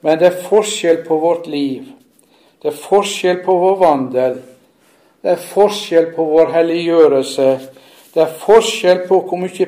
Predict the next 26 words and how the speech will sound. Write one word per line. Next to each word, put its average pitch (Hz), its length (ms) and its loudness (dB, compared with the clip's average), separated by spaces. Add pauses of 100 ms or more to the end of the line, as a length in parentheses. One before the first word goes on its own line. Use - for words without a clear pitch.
(140)
preg 170 420 2 (320)
Jesus 165 640 -2
ser 170 320 -6
på 143 160 -2
oss 143 160 -10
som 135 180 -6
kristne. 135 540 -8 (1200)
Vi 170 160 -8
burde 156 240 0
alle 156 400 2
sammen 135 400 -2
være 135 240 -2
sterkt - 760 -2
preget 135 500 -4 (480)
av 127 160 -10
Jesus. - 680 -12 (420)
Det 143 160 -2
burde 160 400 -2
vi 131 220 -6
være. 131 340 -4 (1200)
Men 151 300 -2
der, 180 420 2 (960)
når 156 240 0
det 160 140 0
gjelder 170 320 2
dette 156 420 2